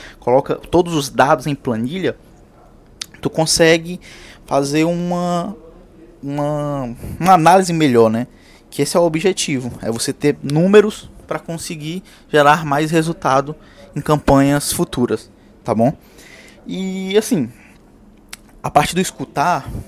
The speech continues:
é ouvir dicas de profissionais. De fato, tem muitos profissionais que podem te ajudar com isso de forma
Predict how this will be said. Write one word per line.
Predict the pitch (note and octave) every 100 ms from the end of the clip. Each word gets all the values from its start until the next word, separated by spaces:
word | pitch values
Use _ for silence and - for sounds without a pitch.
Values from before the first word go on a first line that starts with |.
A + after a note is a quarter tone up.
| - -
é | - D#3
ouvir | E3 A3
dicas | F#3+ A3+ F#3+
de | D3+
profissionais. | - C3+ - A2+ G2+ G2+ - - -
De |
fato, | C#3 - D#3 E3 F3+ - - - - - - -
tem | F3+
muitos | E3+ E3+ -
profissionais | - G#3 - F#3+ F#3+
que | -
podem | - F#3 G3
te | G3
ajudar | G3+ E3+ D#3+
com | - F3
isso | E3+ F3+ -
de | F#3+
forma | - F3+ E3+ F#3+ F#3+